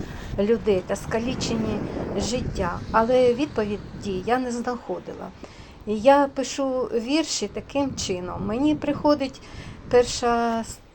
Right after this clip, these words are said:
перший рядочок, а далі слово за слово і, е, виходить вірш. І ось цей вірш, я,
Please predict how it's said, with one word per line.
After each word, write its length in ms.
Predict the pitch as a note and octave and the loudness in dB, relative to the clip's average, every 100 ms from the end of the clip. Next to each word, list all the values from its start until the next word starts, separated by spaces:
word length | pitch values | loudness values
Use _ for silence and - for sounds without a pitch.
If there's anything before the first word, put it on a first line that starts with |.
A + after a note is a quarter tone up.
| - - A#3 | -20 -8 2
перший 320 | C4 B3+ - | 6 6 4
рядочок, 680 | C#4 D#4 D#4 F#4 F4 - - - | 4 6 8 6 6 0 -8 0
а 120 | A#3+ | 2
далі 760 | B3 D#4 D4 - - G#3+ G3+ G3 | 4 4 2 -4 -6 -4 -2 -4
слово 420 | - B3 C4 A#3+ | -2 0 2 2
за 180 | A#3+ B3 | 2 0
слово 380 | - G3 F#3 - | -4 -6 -6 -8
і, 180 | G#3+ A3 - - - - - | -8 -8 -10 -14 -14 -12 -2
е, 240 | G3+ G3 | 0 0
виходить 640 | G3 A3 - C4 G3 G3 - - - - G#3 | -2 -4 0 0 0 -4 -8 -12 -12 -4 -4
вірш. 420 | F#3+ E3 E3+ - - - - - - - | -4 -6 -4 -4 -4 -4 -6 -6 -6 -6
І 180 | A#3+ C4 - | -4 -4 2
ось 260 | C#4+ D#4 - - - | 6 6 2 -6 0
цей 240 | A3+ A3 | 2 2
вірш, 440 | G#3+ C#4+ E4 - - A3+ G#3+ | 0 0 0 -2 -4 -4 0
я, 400 | A#3 G#3+ G#3 | 2 2 2